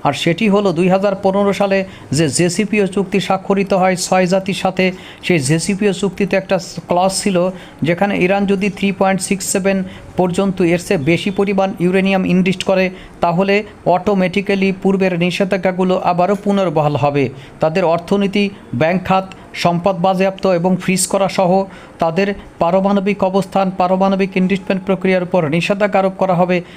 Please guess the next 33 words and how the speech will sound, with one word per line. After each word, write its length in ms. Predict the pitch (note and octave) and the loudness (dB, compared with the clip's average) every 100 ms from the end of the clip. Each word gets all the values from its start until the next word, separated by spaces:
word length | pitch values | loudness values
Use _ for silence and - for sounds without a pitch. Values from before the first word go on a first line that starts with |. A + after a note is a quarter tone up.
| - - | -8 -4
অর্থনীতি 460 | E3 E3+ G#3 G3 G3 | -2 0 -2 -2 -2
থেকে 200 | F#3+ F#3+ | -2 -2
শুরু 240 | - F#3 | -2 -2
করে 180 | F#3+ F3+ | 0 0
প্রযুক্তি, 560 | F3 F3+ D#3+ F3+ F#3 A3 G#3 - - - | 0 0 0 -2 -2 -2 -2 -8 -8 -2
বিভিন্ন 320 | D#3+ F#3 G3+ | 0 2 0
ধরনের 340 | F3+ F3 G#3 F#3+ | 2 2 2 2
অবস্থানের 560 | E3 E3+ - D#3 D3 | 0 0 0 2 2
উপরে। 240 | C#3 C#3+ C#3 - - - - _ _ - - - | 2 2 0 -2 -10 -20 -20 _ _ -20 -6 0
ইরান 240 | D#3+ G3+ | 2 2
অবশ্য 360 | G3+ F3+ G3 - G3+ | 0 0 0 0 2
এই 160 | F#3 | 2
ঘোষণাকে 500 | F3+ D#3 - G3+ G3 G3+ | 2 0 2 0 0 0
তেমন 260 | G3 F#3+ | 2 2
একটা 200 | F#3+ F#3+ F#3 | 0 0 -2
পাত্তা 360 | F3+ F3 F#3 | -2 -2 -2
দেয়নি। 340 | D#3 D#3 C#3+ C3 - - - | 2 2 4 0 -2 -14 -4
তারা 140 | - E3 | 2 4
আন্তর্জাতিক 640 | E3 D#3+ G3 D#3 F3+ A3 G#3 | 2 2 -2 0 -2 -2 -2
আণবিক 300 | G3 G3 G3 | 0 0 -2
শক্তি 240 | G3+ F#3+ G3+ | -2 -4 -2
সংস্থার 480 | G3 F#3 G3 F#3+ - | 0 0 0 -2 0
সাহায্যে 400 | F3+ F#3 F#3 F#3+ F#3 - - | 0 0 0 0 -2 -10 -2
মূলত 260 | D#3+ F#3 F#3 | 0 0 0
সাহায্য 380 | F#3 F3 F3+ F3+ G3 | 0 2 0 0 0
করতে 300 | G3 F#3 F#3 | 0 0 0
চায় 240 | F#3+ F3+ F3+ - - - | 2 0 -2 -8 -8 -2
এবং 240 | E3 G3 F#3+ | 2 2 2
এ 80 | F3+ | 0
ব্যাপারে 400 | F3+ F#3+ G#3 F3 F#3+ F#3 - - | 0 2 2 2 0 -2 -8 -2
তারা 180 | F3 E3+ | 0 4
রাশিয়া 380 | D#3+ F3 - G#3 | 2 2 2 2
এবং 120 | F#3+ | 2